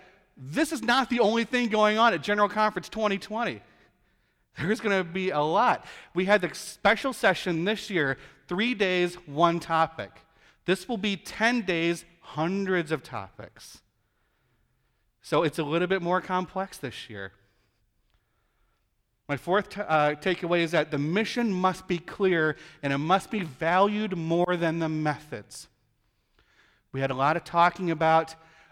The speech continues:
all the different ways in which this church is saving lives in the world.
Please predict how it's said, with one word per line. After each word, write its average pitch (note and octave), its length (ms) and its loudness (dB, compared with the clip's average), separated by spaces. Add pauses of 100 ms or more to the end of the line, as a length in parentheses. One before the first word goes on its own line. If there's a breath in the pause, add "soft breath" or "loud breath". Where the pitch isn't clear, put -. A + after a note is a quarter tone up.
all D3+ 300 6
the F#3+ 80 0
different F#3+ 340 0
ways F#3 260 0
in E3+ 60 -2
which D#3+ 200 -4
this G3+ 220 -2
church - 520 -4 (200)
is C3+ 100 -8
saving F3 520 -2
lives E3+ 400 0
in D#3 80 -4
the D3 80 -2
world. A2 400 -8